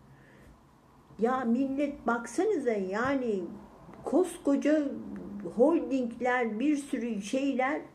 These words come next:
vergi mergi ödemiyormuş arkadaş. Anam bir duydum. "Bu nedir ya?" falan oldum böyle. Amanin. Adamlar yiyorlar, içiyorlar, bir güzel para kazanıyorlar.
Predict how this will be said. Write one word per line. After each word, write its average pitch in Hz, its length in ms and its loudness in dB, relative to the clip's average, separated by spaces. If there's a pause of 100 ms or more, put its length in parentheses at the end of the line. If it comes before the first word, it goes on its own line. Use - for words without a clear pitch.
(480)
vergi 294 440 4
mergi 285 480 2
ödemiyormuş 285 760 2
arkadaş. 247 760 -2
Anam 285 460 0
bir 302 160 0
duydum. 339 560 4 (720)
"Bu 226 120 6
nedir 403 480 6
ya?" 311 280 0
falan 330 400 2
oldum 247 500 2
böyle. 254 440 6 (1000)
Amanin. 403 1700 4 (320)
Adamlar 294 680 2
yiyorlar, 254 760 4 (100)
içiyorlar, 269 840 0
bir 277 140 2
güzel 247 420 2
para 339 320 0
kazanıyorlar. 220 840 -2